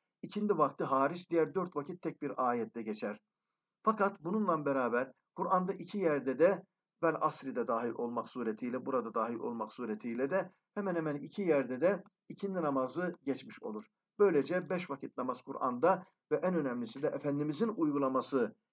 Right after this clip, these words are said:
icraatı ile beş vakit namaz Kur'an'da geçmiş olmaktadır. Ayette sabah, ikindi, akşam ve yatsıya da işaret vardır, işaret kabilinden.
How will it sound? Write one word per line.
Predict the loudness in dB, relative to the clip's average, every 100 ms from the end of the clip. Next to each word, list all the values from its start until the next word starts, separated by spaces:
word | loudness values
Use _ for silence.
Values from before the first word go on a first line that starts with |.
| -6
icraatı | -4 0 2 6 6 4 0
ile | 6 8 6 4 _ -6
beş | -4 -4
vakit | -8 -8
namaz | -4 -4 -4
Kur'an'da | -8 -6 -4 -4
geçmiş | -6 -8 -10 -6
olmaktadır. | -4 -4 -6 -6 -8 _ _ _ _ _
Ayette | 4 6 4 -4
sabah, | -4 0 0 -2 -6
ikindi, | -4 -4 -2 -4 -2
akşam | -2 -2 -2 -2 0
ve |
yatsıya | -2 -4 -2 -2
da | -2
işaret | -6 -2 0 0 -2
vardır, | -2 -2 -4 -6 _ -6
işaret | 2 2 2
kabilinden. | -2 -4 -2 -4 -4 -6